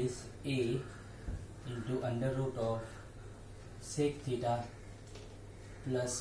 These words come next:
tan theta, राइट? तो इसको आपको डिफरेंस-, डिफरेंशिएट करना पड़ेगा with respect to theta। So differentiate with respect to theta, तो आपको मिल जाएगा dy by d theta is equal to,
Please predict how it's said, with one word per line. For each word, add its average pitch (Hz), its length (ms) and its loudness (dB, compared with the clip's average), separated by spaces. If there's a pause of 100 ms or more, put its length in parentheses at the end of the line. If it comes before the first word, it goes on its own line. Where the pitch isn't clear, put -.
tan 113 260 4
theta, 98 240 -2
राइट? 170 260 4 (480)
तो 147 80 4 (200)
इसको 170 340 6 (180)
आपको 135 300 10
डिफरेंस-, 131 400 10
डिफरेंशिएट 131 560 8
करना 127 220 8
पड़ेगा 117 300 8
with 120 200 10
respect 120 400 2
to 190 80 8 (540)
theta। 185 220 10 (440)
So 131 140 4
differentiate 143 720 6 (840)
with - 200 -2
respect 131 360 0
to 135 100 2 (120)
theta, 120 320 2
तो 131 60 2
आपको - 240 2
मिल 127 240 4
जाएगा 120 340 6 (120)
dy 135 140 4 (1900)
by 120 100 6 (200)
d 131 180 8
theta 127 320 4
is - 140 0
equal 107 320 2
to, 151 80 6